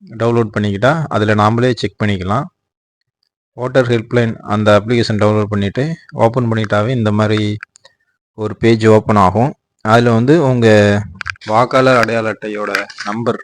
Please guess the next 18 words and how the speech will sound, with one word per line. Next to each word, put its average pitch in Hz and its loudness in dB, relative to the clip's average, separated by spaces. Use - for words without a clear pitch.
டி 117 -4
ஒய் 113 0
கியூ 117 -2
அப்படின்னு 107 -2
ஆரம்பிக்கிற 101 -2
மாதிரி 104 -2
இருக்கும், 117 -6
இல்லைன்னா 107 -6
சி 113 -4
கே 107 0
கேன்னு 104 -2
ஆரம்பிக்கிற 98 -4
மாதிரி 98 -4
இருக்கும். 98 -10
அதை 110 -2
டைப் 131 0
பண்ணாவே 120 -2
உங்களோட 117 2